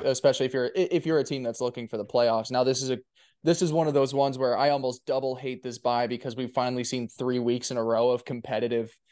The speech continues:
Speaker 2: uh, Jets
Speaker 1: Yeah.
Speaker 2: football, especially both sides. It's complimentary football over the last three weeks. So now that we're just sitting here, I'm like, "Ah, I hate that the train can't keep rolling." And we have a,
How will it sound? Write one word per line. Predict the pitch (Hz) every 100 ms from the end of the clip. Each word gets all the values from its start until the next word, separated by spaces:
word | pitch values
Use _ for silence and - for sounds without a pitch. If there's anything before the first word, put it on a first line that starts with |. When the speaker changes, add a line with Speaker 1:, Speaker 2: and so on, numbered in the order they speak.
| _ _ _ _ _
Speaker 2:
uh, | 127 117 98 95 - 135
Jets | 135 120 -
Speaker 1:
Yeah. | 120 98 143
Speaker 2:
football, | 120 123
especially | 120 - 120 - 127
both | 110 117 120
sides. | - 117 101 120
It's | -
complimentary | - 123 120 117 107 113 123
football | 123 135 - 135 131
over | 131
the | 131
last | 131 135 131
three | 139 139
weeks. | 143 147 143
So | 139
now | 120 120 123
that | 120
we're | 117
just | 123 117
sitting | 131 120 117
here, | 123 117
I'm | 117
like, | 113 110
"Ah, | 120 110
I | 110 117
hate | 139 127 -
that | 110
the | 117
train | - 139 127 117
can't | 131 127 -
keep | 127 120
rolling." | 123 123 127 147 156 170 _ _ -
And | 175
we | 208
have | 190
a, | 175